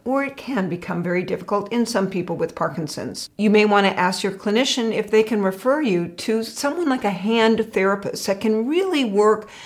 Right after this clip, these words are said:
to strengthen your hand and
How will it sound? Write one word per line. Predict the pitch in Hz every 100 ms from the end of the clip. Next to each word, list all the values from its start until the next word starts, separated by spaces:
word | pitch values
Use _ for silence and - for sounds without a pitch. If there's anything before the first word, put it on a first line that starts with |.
| - -
to | 233
strengthen | - - - 247 392 - 190 180
your | 175
hand | 185 170 165 170 - - - - 214
and | 220 220 -